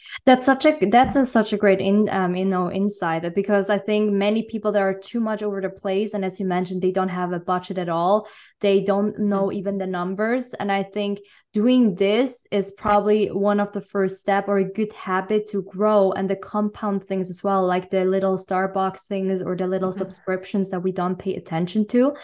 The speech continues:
Speaker 1: Now, like, in your, for yourself as well, like, your background is really strong in that field particularly. And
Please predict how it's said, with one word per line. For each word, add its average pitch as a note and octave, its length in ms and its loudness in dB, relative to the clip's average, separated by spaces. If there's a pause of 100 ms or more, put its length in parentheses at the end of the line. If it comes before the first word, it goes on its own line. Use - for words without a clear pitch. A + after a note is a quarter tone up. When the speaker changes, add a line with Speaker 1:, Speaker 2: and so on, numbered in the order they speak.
(400)
Speaker 1:
Now, A3 360 8
like, G#3+ 320 4
in A3 160 2
your, G#3+ 180 0
for A3 160 -4
yourself A3 480 0
as G3 120 -6
well, G3+ 200 2
like, F#3+ 180 0 (320)
your B3 180 2
background G#3+ 760 -2
is G3 160 -6
really G#3+ 240 0
strong G#3 600 -4
in G3 120 -2
that F#3 200 -2
field G3+ 320 -4
particularly. F#3 880 -2
And F#3 320 -2